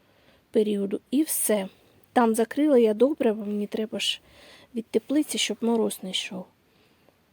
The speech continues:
Нічого страшного, не вистачає, ну нічого. О, дошивати в мене зараз немає часу, це треба все знімати, потім все знову вдівати. Е, немає вже такої можливості, треба було раніше про це думати.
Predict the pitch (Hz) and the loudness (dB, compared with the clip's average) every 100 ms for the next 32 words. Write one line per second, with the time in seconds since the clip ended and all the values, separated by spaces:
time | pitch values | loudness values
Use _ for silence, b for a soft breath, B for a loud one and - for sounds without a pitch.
0 | _ 233 170 - - 247 - 415 415 - | _ -20 -18 -12 -2 -2 2 2 2 4
1 | 415 415 - 370 - 247 254 254 - 285 | 4 4 2 -4 0 2 2 0 -4 -4
2 | - 311 330 247 185 _ 208 190 190 - | -2 0 0 -2 -4 _ -8 -6 -6 -2
3 | 269 311 311 b b b b b b b | 0 0 -4 b b b b b b b
4 | _ - 233 214 262 - 311 302 - 285 | _ -6 -2 4 4 4 4 2 4 4
5 | 262 269 269 - 285 285 302 320 - 220 | 6 6 4 2 2 4 4 4 2 -2
6 | - 214 - 220 240 233 233 - 247 240 | -4 -6 -6 -4 -2 0 -2 0 0 2
7 | 240 262 285 - 233 - 233 - 254 240 | 2 2 -4 -6 -8 -4 -4 -2 -2 0
8 | 247 240 233 226 233 285 - B B B | 2 2 0 -2 0 0 -2 B B B
9 | B B B _ _ _ _ _ _ - | B B B _ _ _ _ _ _ -4
10 | 226 220 214 214 233 247 269 247 - 262 | 0 2 0 0 2 2 4 2 2 -2
11 | 233 247 254 262 226 190 185 - - 214 | 0 2 4 2 0 -2 -4 -10 -6 -4
12 | 214 233 233 240 208 190 - - - - | -2 0 2 2 -2 -4 -8 -8 -12 -12
13 | 180 175 180 | -10 -12 -14